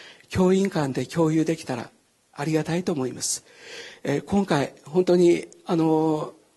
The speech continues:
身に余る賞をいただいたことを、えー、ちょっと、あの、まだまだ十分ではありません。これから努力します。ありがとうございました。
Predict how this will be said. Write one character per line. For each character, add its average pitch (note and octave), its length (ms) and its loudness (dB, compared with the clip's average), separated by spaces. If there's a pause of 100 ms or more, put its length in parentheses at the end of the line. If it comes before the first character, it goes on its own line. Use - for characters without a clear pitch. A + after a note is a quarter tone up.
(180)
身 F3 140 4
に G3 160 6
余 G#3 260 6
る G#3 80 2
賞 E3+ 240 4
を D3+ 60 2
い D3+ 80 -4
た D#3+ 100 -8
だ E3 140 -2
い D#3+ 40 -6
た D3+ 120 -8
こ C#3 80 -14
と E3+ 140 2
を、 G3+ 220 -2 (520)
え C#3+ 200 -6
ー、 - 40 -8
ち - 80 -6
ょ E3 60 2
っ - 20 -8
と、 C#3+ 360 -2 (580)
あ - 80 -14
の、 C3+ 160 -2
ま F#3 200 0
だ G3 100 4
ま F3+ 100 6
だ E3 120 -2
十 E3 180 2
分 G#3+ 140 2
で G3+ 80 4
は D3+ 80 0
あ C3 40 -2
り C3 60 -4
ま C3+ 120 -6
せ C3+ 100 -6
ん。 A#2 40 -16 (280)
こ - 80 -2
れ F3 80 2
か F#3 100 0
ら F3+ 100 2
努 F#3 140 4
力 F3 180 0
し - 120 -4
ま B2+ 80 -4
す。 - 160 -6 (440)
あ D3 80 -2
り D#3+ 100 4
が D3 80 2
と D3 80 0
う B2+ 40 0
ご B2 40 -4
ざ A2 100 -6
い G#2 40 -8
ま A#2 80 -10
し - 80 -8
た。 - 140 -12